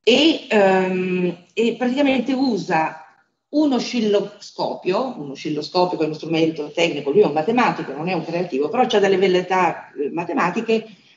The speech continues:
e piazza questo oscilloscopio in una, in un ambiente che è un tubo catodico, e a seconda di un piccolo algoritmo che mette nel programmatore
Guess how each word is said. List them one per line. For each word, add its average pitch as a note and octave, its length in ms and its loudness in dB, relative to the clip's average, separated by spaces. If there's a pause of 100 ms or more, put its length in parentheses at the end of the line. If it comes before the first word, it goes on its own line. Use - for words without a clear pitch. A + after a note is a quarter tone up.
e D4+ 140 0
piazza A3+ 320 2
questo A3+ 300 0
oscilloscopio A#3 1000 0
in G#3 160 0
una, G3+ 400 -2
in G3 120 -4
un G3 100 -4
ambiente G3 480 0
che - 100 -8
è F3+ 40 0
un G3 200 -2
tubo F3+ 320 -2
catodico, D#3 1000 -4 (420)
e C4+ 180 4
a G3 140 2
seconda D#4+ 560 0
di G3+ 100 2
un G#3+ 120 0
piccolo C4+ 380 -2
algoritmo G#3 640 0
che E3 120 -10
mette G3+ 260 -4
nel D#3+ 140 -6
programmatore F#3+ 880 -2